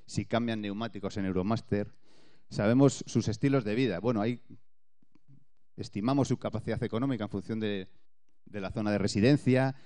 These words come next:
sabemos sus intereses, porque el, el canjear por un viaje o el canjear por un producto físico, esos, esos canjes nos dan, nos dan información sobre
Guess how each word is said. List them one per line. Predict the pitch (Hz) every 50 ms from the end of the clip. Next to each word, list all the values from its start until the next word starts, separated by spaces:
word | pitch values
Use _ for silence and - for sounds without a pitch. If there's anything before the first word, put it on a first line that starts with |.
| - - -
sabemos | - - 107 110 131 151 165 156
sus | 151 131 117
intereses, | 117 104 - 110 131 151 139 - 110 104 98 -
porque | - 101 95 87 - 104 98 95 85 - - - - - - - - - -
el, | - 107 101 101 101 98 95 90 92 87 82 73 -
el | - 104 98 92
canjear | - 104 104 104 - 117 113 120 135 -
por | 139 135 135
un | 135 131 127
viaje | 135 151 147 - 131 131 143 147 139 120 -
o | 104
el | 107 98
canjear | - 101 90 - 80 110 120 113
por | 123 117 120
un | 117
producto | - 117 117 120 117 - 113 101
físico, | 127 147 131 - 117 - 120 117 123 127 - - - - - - - - - - -
esos, | - 104 - - 127 127 120 - - -
esos | 127 123 - 135 -
canjes | - 147 147 151 - - 139 135 120 - - -
nos | 107 107 95 92
dan, | 110 120 127 127 117 - -
nos | - 98 104 104
dan | 113 123 127
información | 117 127 120 120 113 - 127 113
sobre | - 120 107 104 101 92